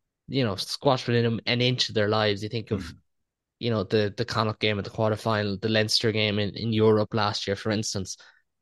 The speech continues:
Speaker 1: But then, like, is the Munster pack gonna do that?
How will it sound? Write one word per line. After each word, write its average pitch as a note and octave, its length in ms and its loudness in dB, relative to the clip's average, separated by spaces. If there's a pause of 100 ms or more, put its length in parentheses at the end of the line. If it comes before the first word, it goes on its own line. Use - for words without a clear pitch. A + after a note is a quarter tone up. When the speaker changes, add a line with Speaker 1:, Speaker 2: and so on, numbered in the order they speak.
(500)
Speaker 1:
But B2 120 -10
then, A#2 320 -2 (600)
like, A#2 200 -6
is A#2+ 120 -2
the A#2+ 80 -2
Munster B2 400 2
pack A#2+ 300 0
gonna B2 200 4
do B2+ 260 4
that? A#2+ 240 4